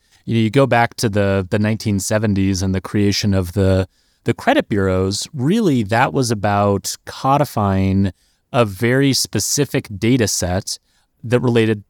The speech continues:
obviously, to how consumers were sort of interacting with and managing their credit obligations.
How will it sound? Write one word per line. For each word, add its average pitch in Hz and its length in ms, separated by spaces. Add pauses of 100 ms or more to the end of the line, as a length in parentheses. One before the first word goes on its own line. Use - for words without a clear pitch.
obviously, 101 420
to 104 380
how 113 400
consumers 107 720
were 98 460 (200)
sort 113 200
of 113 60
interacting 113 600
with 101 340
and 95 380
managing 101 540
their 95 520
credit 240 300
obligations. - 720